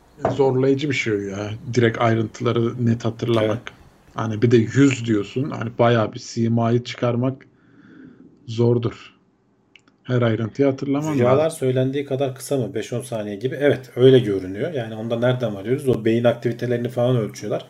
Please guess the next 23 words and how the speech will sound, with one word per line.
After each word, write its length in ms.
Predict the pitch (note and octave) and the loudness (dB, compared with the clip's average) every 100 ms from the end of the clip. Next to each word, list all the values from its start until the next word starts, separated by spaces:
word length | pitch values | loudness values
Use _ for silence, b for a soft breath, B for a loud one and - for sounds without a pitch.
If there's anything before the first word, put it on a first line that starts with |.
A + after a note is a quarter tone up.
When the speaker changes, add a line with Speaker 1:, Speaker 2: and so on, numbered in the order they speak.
| b - | b 2
Speaker 1:
M 300 | A#2+ A#2+ A#2 | 4 6 4
R'la 160 | A#2+ | 2
falan 400 | A2+ A#2 A#2+ B2 | 2 0 0 -2
gibi 360 | A2+ A#2 B2+ A#2 | -6 -6 -6 -6
bakıyor. 300 | - - C3 | -6 2 4
Speaker 2:
Evet, 240 | A2 - | 4 -4
e, 380 | A2 G#2 A2 G2+ F#2+ G#2+ A#2 | -10 -8 -6 -8 -14 -14 8
göz 220 | B2+ A#2+ | 8 10
hareketleri 500 | G#2+ G2 G2 - F#2 | 4 2 -4 -4 -6
falan. 180 | G#2+ G2+ | -6 -6
Şu 240 | - G2 | -4 -2
rem 200 | G#2 G#2+ | 2 2
dediğimiz 320 | G#2 G2 G2+ G2+ | 0 -4 -6 -4
zaten 340 | G#2 G#2+ F#2+ | -4 -4 -2
Rapid 260 | G2+ - B2 | -4 -4 -4
Eye 240 | A2 G#2 | -2 0
Movement'tan 640 | G#2 G#2+ G#2+ G2+ - G#2+ | 0 -2 -4 -6 -4 -4
geliyor 320 | G2 F2+ F2+ F2+ | -4 -8 -10 -16
açılımı. 380 | - F#2+ G2+ | -16 -14 -12
Hani 160 | B2+ F#2+ | -12 -10
hızlı 320 | G2 G2 G2+ | -10 -8 -6
göz 260 | G2+ G2 F#2+ | -4 -4 -4
hareketi. 500 | F#2 - G2 - | -10 -12 -12 -10